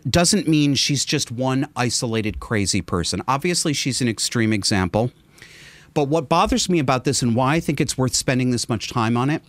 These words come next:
is it indicates where we are in our culture. There are always gonna be people like her. There always have been people like her. It's just that we didn't see them as readily, uh, prior to social media.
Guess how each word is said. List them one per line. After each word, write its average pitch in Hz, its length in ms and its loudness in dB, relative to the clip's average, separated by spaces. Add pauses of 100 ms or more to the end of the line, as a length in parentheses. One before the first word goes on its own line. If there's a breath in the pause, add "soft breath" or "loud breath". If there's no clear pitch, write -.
(560 loud breath)
is 131 380 2 (120)
it 175 200 0
indicates 175 580 -2
where 135 160 0
we 127 140 0
are 117 200 2
in 104 80 0
our 98 120 0
culture. - 480 -8 (380 loud breath)
There 202 140 2
are 208 80 4
always 285 220 2
gonna 220 160 0
be 165 120 2
people 127 300 0
like 107 200 0
her. 104 180 0
There 123 160 -2
always 131 320 0
have 175 440 0
been 95 220 0
people 92 340 -4
like 87 220 -4
her. 90 160 -4
It's 90 120 -6
just - 240 -2
that 117 100 0
we 127 120 -2
didn't 123 280 -2
see 180 240 -2
them 151 180 0
as 110 160 -2
readily, 98 480 0 (640 loud breath)
uh, 113 180 2
prior 117 340 0
to 104 80 -2
social 104 380 -2
media. 82 380 -2